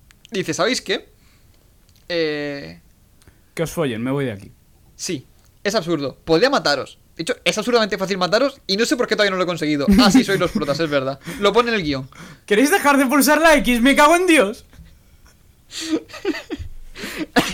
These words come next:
Speaker 1: Es algo así.
Speaker 2: ¡Que no mantengas triángulo, coño!
Speaker 1: Dice, "Mira,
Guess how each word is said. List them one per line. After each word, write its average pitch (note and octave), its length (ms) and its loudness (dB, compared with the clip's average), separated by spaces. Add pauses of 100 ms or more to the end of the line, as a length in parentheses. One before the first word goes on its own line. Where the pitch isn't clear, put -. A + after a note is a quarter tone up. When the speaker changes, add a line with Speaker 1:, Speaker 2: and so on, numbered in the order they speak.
(220)
Speaker 1:
Es - 180 -6
algo B3+ 240 2
así. D#3+ 240 -4
Speaker 2:
¡Que - 140 4
no D#4 140 4
mantengas D#4+ 560 4
triángulo, C#4 560 4
coño! D4+ 280 4 (1700)
Speaker 1:
Dice, G3 240 -6
"Mira, D3+ 260 -4